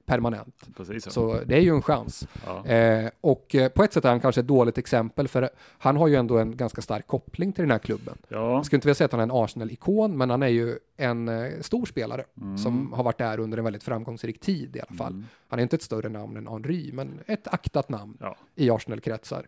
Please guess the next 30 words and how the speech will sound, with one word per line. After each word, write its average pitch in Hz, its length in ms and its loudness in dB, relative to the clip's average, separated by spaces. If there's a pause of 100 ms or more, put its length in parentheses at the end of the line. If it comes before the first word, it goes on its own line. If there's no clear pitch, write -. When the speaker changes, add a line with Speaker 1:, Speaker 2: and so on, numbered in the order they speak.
Speaker 2:
Ja. - 500 -20
Speaker 1:
Eh, 110 280 4 (140)
men 151 140 0
där 190 100 6
tänkte 170 320 0
jag 127 80 2
då 113 180 -2
att, 113 360 -8
eh, 117 100 2 (800)
visst, - 360 0
det 120 100 -2
kan 135 160 0
bli 135 140 2
så, 127 200 -4
går 131 160 2
det 127 60 4
jättebra 135 560 2 (100)
så 120 220 -4
plötsligt 123 340 -6
blir 123 100 -2
det 113 60 2
förlängt, 151 520 0 (260)
men 127 200 0
ambitionen 143 720 2
från 120 240 -2
Arsenal 110 280 -8
verkar 113 220 -4
ju 113 40 2
ändå 110 160 -4
vara, 107 280 -8